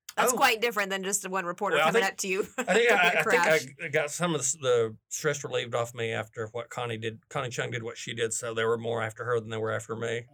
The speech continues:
Speaker 1: We appreciate both of you coming in and talking about this. Like I said, I know this, I don't take it lightly that, that you would come in here and share these memories with us. I know that can be difficult for you all. And,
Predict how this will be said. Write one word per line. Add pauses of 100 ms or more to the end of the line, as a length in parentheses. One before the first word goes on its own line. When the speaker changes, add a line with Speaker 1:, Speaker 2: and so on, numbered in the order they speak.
(440)
Speaker 1:
We
appreciate
both
of
you
coming
in
and
talking
about
this.
Like
I
said,
I
know
this,
I
don't
take
it
lightly
that, (100)
that
you
would
come
in
here
and
share
these
memories
with
us.
I
know
that
can
be
difficult
for
you
all.
And,